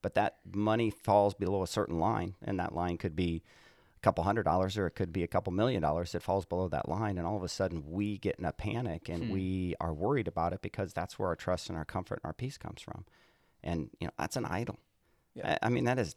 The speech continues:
Speaker 1: textbook idol.
Speaker 2: Huh.
Speaker 1: And if we have that in our life, then how do you expect to have a full and vibrant,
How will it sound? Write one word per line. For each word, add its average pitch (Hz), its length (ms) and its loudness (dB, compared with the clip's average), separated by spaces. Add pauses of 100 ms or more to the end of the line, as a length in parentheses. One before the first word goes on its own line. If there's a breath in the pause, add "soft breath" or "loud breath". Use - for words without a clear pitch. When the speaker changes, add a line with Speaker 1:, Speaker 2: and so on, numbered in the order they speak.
Speaker 1:
textbook - 720 -2 (400)
idol. 107 460 -2
Speaker 2:
Huh. - 160 -4
Speaker 1:
And 104 120 4
if - 140 -2
we 139 120 2
have 143 200 0
that 110 180 2
in 104 120 0
our 82 120 -2
life, 78 400 0 (800)
then 92 420 2 (200)
how - 260 -2
do 139 120 -6
you 139 100 -2
expect - 360 -4
to 95 60 0
have 92 140 0
a 87 60 -2
full 95 260 -2
and 85 80 -4
vibrant, 87 480 -2